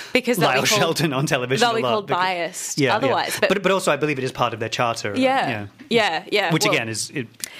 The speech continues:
Speaker 1: well, maybe, <laughs> maybe it's time to have a look at
Speaker 2: I
Speaker 1: the
Speaker 2: was gonna
Speaker 1: A B C
Speaker 2: say, it, it,
Speaker 1: charter.
Speaker 2: perhaps that does show that there's, there are elements in which that is unworkable because,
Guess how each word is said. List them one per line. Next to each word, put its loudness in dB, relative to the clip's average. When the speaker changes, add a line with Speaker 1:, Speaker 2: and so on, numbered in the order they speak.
Speaker 1:
well, 2
maybe, -2
<laughs> -16
maybe -2
it's -2
time 0
to -2
have 0
a 2
look 0
at 2
Speaker 2:
I 4
Speaker 1:
the 2
Speaker 2:
was 2
gonna 2
Speaker 1:
A 2
B 0
C 2
Speaker 2:
say, 2
it, 2
it, 2
Speaker 1:
charter. 2
Speaker 2:
perhaps 2
that -2
does -2
show 2
that -8
there's, 0
there 2
are -2
elements 0
in 0
which -2
that 0
is 0
unworkable -2
because, -2